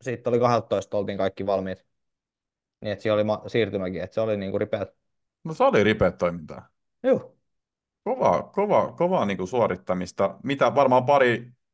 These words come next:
Speaker 2: kyyneltä tirautit nyt, kun Hampton jäi taakse?
Speaker 1: No, en.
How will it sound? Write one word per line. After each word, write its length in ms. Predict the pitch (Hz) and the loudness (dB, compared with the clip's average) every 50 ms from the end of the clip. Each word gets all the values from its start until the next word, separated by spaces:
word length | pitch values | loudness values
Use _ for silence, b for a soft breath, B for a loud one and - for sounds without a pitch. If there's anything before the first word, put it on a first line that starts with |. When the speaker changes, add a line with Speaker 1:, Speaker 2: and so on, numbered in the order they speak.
| _ | _
Speaker 2:
kyyneltä 440 | - 143 139 131 110 98 90 98 95 | -4 0 2 2 2 2 2 0 -4
tirautit 560 | 92 - 101 95 98 92 87 85 82 90 87 | -4 -2 -2 0 0 0 0 0 -4 -6 -6
nyt, 180 | 90 90 90 - | -6 -8 -8 -6
kun 140 | - 92 92 | -6 -4 -2
Hampton 500 | 104 101 92 92 - - 92 90 85 - _ _ _ _ _ _ _ _ _ - | 0 -2 -2 -4 -4 -4 -4 -4 -4 -8 _ _ _ _ _ _ _ _ _ -4
jäi 220 | 104 95 90 90 | -2 0 0 0
taakse? 560 | 87 - 92 90 90 80 - - - - 90 - _ _ _ _ _ _ _ _ _ _ _ - | 0 0 0 0 0 0 -2 -6 -10 -12 -12 -14 _ _ _ _ _ _ _ _ _ _ _ -14
Speaker 1:
No, 600 | 120 117 110 107 104 104 107 110 113 120 - - _ - - 110 | -10 -8 -6 -4 -2 -2 -2 -2 -2 -4 -4 -8 _ -10 -6 -4
en. 400 | 110 107 107 110 110 110 110 107 | -2 2 2 4 4 4 4 2